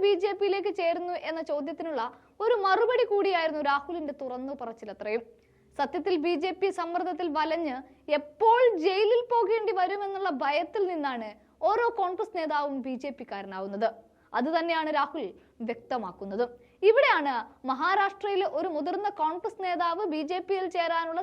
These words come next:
സമ്മർദ്ദത്തെക്കുറിച്ച് കരഞ്ഞുകൊണ്ടാണ് സോണിയാഗാന്ധിയോട്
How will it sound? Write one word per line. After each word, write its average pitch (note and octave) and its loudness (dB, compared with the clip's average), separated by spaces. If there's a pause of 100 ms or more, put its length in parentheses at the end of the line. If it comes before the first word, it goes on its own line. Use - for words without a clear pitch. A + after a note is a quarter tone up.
(100)
സമ്മർദ്ദത്തെക്കുറിച്ച് E4 -6 (520)
കരഞ്ഞുകൊണ്ടാണ് A4 2
സോണിയാഗാന്ധിയോട് F4 -4